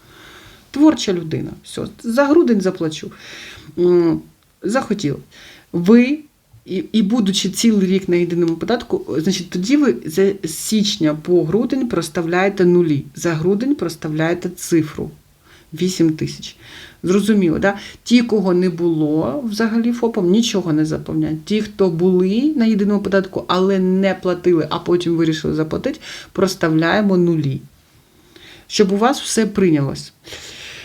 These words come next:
Е, так, е, в другій колонці фіксуємо мінімальну заробітну плату, яка була на той момент в нашій державі. В третій колонці двадцять два відсотки Є С В.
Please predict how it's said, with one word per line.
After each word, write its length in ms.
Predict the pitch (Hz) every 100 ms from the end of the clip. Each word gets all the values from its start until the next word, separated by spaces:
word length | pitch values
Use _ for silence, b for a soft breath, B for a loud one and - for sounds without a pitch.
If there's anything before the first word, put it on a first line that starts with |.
| B B B B B - -
Е, 420 | 226 233 226 220 220 208
так, 300 | 262 226 202 - -
е, 200 | 202 202
в 140 | 185
другій 340 | 185 240 294 240
колонці 520 | 233 226 208 196 196
фіксуємо 580 | 190 220 - 240 196 175
мінімальну 640 | 196 262 277 254 196 180
заробітну 560 | 180 180 180 180 185 190
плату, 580 | 185 202 202 156 156 190
яка 300 | 214 214 214
була 320 | 220 220 220
на 100 | 214
той 160 | 208 214
момент 480 | 220 214 214 220
в 80 | 208
нашій 360 | 202 196 202 196
державі. 600 | 190 196 196 196 196 190
В 100 | 185
третій 360 | - 240 233
колонці 400 | 202 190 185 180
двадцять 360 | 175 190 196 202
два 240 | 190 190
відсотки 540 | 165 165 - 156 - 170
Є 320 | 185 226 190
С 240 | 160 -
В. 360 | 160 160 151 170